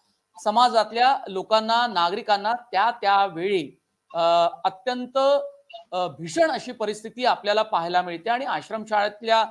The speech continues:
अत्याचाराच्या अनेक कहाण्या यापूर्वी सुद्धा येऊन गेल्या आणि त्यावेळी तर काँग्रेस आणि राष्ट्रवादीचं सुद्धा सरकार होतं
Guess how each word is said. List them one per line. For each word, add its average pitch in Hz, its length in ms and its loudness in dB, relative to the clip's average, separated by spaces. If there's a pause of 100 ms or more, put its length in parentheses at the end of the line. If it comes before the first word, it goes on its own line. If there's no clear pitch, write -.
(260)
अत्याचाराच्या 214 720 0
अनेक 269 380 -4
कहाण्या 208 400 0
यापूर्वी 202 480 -2
सुद्धा 196 360 2 (320)
येऊन 208 220 -4
गेल्या 196 240 2
आणि 190 120 0
त्यावेळी 202 440 -6
तर 220 120 -4 (480)
काँग्रेस 202 340 0
आणि 214 160 -2
राष्ट्रवादीचं 214 640 0
सुद्धा 226 340 -2
सरकार 170 420 -2
होतं - 220 -20